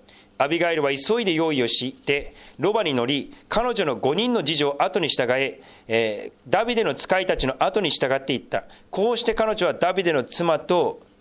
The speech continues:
なった。すぐに従ってきました。まあ、かつてのリベカもですね、えーっと、イサクの奥さんになるリベカが、アブラハムのしもべ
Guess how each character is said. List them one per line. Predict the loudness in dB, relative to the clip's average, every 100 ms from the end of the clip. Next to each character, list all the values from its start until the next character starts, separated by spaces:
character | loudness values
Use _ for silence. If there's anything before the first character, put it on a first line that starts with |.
| -8
な | -6
っ | -6 -6
た。 | -6 -6 -10 -6
す | -2 2 4
ぐ | 4
に | 2 -4 -12
従 | -12 -12
っ | -16
て | -20
き |
ま | -20
し | -20
た。 | -20 -20 -20 -20 -20 -8
ま |
あ、 | -2
か | 0
つ | 0
て | -4
の | -4
リ | 0
ベ | 0
カ | 2
も | -2 -4
で | -12
す | -4
ね、 | -4 -6 -20 -20 -20 -20 -20 -4
え | 2 2 2 0 -4 -12
ー |
っ | -8
と、 |
イ | 0
サ | 0
ク | 2
の | 0
奥 | 0
さ | -2
ん | -2
に |
な | 0
る | 0
リ | 2 0
ベ | 0
カ | 0
が、 | -2 -8 _ _ _ _ _ -20 -20 -20 -20 _
ア | 0 2
ブ | 2
ラ | 2
ハ | 2
ム | 2 4 4 2
の | 2
し | 0 2
も | 4
べ | 4 2 0